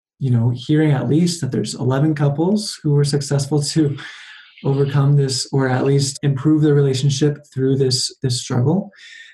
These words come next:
and some things that they can do to, to help themselves. That's wonderful. One question that I had for you in particular was, so this is a, a couple study. I was wondering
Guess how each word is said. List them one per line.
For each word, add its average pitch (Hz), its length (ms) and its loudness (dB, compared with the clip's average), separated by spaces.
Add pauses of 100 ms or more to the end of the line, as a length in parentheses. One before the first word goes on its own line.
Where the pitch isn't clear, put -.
(160)
and 127 280 2
some 139 240 0
things 135 260 0
that 139 120 4
they 123 100 4
can 120 200 2
do 117 400 2
to, 123 560 -4 (300)
to 131 100 0
help 117 360 0 (200)
themselves. - 600 -6 (680)
That's 147 180 -4
wonderful. 123 680 0 (500)
One 175 240 0
question 175 280 2
that 160 100 2
I 156 80 4
had 147 260 2
for 160 100 2
you 151 220 4
in 143 80 2
particular 151 640 2
was, 139 460 -2 (320)
so 147 580 0 (180)
this 147 280 -2
is 170 120 0
a, 139 280 2
a 127 120 -4
couple 156 360 -2
study. 131 560 0 (420)
I 139 40 -4
was 139 120 0
wondering 156 480 2